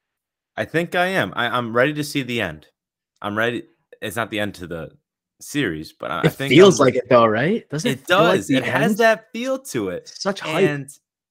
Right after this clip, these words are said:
Speaker 1: yeah, the hype is unreal. I think everyone else's hype has, is making me hype, and it's making me forcing myself to watch it this weekend, all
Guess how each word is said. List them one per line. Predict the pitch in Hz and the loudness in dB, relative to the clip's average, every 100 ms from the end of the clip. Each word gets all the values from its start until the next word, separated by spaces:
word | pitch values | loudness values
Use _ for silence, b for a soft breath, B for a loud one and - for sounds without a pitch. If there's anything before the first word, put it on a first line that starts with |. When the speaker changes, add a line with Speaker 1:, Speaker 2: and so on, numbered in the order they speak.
| _ _ | _ _
Speaker 1:
yeah, | 139 151 | -4 -2
the | 113 | -4
hype | - 175 208 - | -8 -8 -8 -8
is | 160 | -6
unreal. | 151 143 127 123 | -4 -4 -4 -4
I | 120 | -4
think | 104 151 143 - | -4 -8 -10 -8
everyone | 127 135 - | -8 -8 -10
else's | - 110 - 117 | -10 -12 -14 -12
hype | 143 147 143 - | -10 -10 -14 -16
has, | 113 101 101 | -16 -14 -16
is | 95 | -14
making | 107 101 92 90 | -12 -12 -12 -10
me | 107 | -10
hype, | 110 123 135 - _ _ _ _ _ _ | -8 -8 -8 -12 _ _ _ _ _ _
and | 104 104 98 | -10 -8 -8
it's | 85 | -10
making | 104 101 92 98 | -12 -12 -12 -10
me | 127 113 101 101 _ _ _ _ _ _ _ | -6 -6 -8 -10 _ _ _ _ _ _ _
forcing | - 131 - 107 | -2 -2 -2 -4
myself | 98 - 110 98 | -6 -2 -2 -2
to | - | -8
watch | 85 110 117 - | -12 -10 -10 -10
it | 92 | -10
this | 85 - | -10 -10
weekend, | 76 90 85 | -8 -8 -8
all | 92 104 101 98 101 | -2 0 0 -2 -8